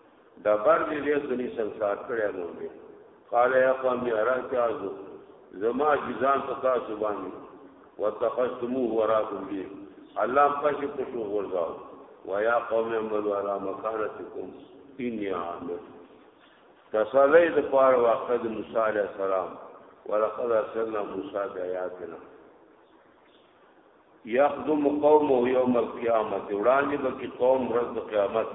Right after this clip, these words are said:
کې. فاوردهم النار، راوا به یې ورته. وارد هغه اوبو والا ورته وایي، وبئس الورد المورود، بد دی ګودر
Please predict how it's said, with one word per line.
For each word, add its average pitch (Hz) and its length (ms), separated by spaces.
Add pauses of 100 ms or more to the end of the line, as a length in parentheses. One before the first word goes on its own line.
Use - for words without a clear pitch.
کې. 87 100 (720)
فاوردهم 120 920
النار، 113 400 (640)
راوا 127 400
به 120 140
یې 104 360
ورته. 92 420 (600)
وارد 104 580 (300)
هغه 104 200
اوبو 120 460
والا 110 260
ورته 98 220
وایي، 90 300 (420)
وبئس 117 480
الورد 110 460
المورود، 92 560 (560)
بد 147 260
دی 135 100
ګودر 123 420